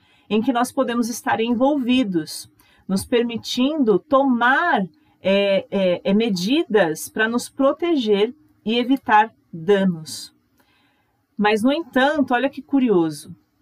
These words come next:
o medo, quando ele se torna excessivo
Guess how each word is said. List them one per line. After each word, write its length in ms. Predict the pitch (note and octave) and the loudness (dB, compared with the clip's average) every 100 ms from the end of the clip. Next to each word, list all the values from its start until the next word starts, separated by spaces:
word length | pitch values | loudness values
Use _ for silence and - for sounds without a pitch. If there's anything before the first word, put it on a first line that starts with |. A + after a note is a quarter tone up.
| _ _ _ - | _ _ _ -4
o 100 | A#3+ | 0
medo, 600 | A3+ G#3 A#3 C#4 G3+ F3 | 2 2 2 0 -2 -4
quando 240 | - A3 G#3+ | -2 -4 -2
ele 120 | A3 | -4
se 140 | G#3+ | -8
torna 500 | - G#3 G#3 G3+ F#3+ - - | -2 0 2 0 -2 -4 0
excessivo 1000 | A#3+ - A3+ - - A3 C4 G3 D#3 | 0 -2 -6 -6 -6 0 0 -2 -8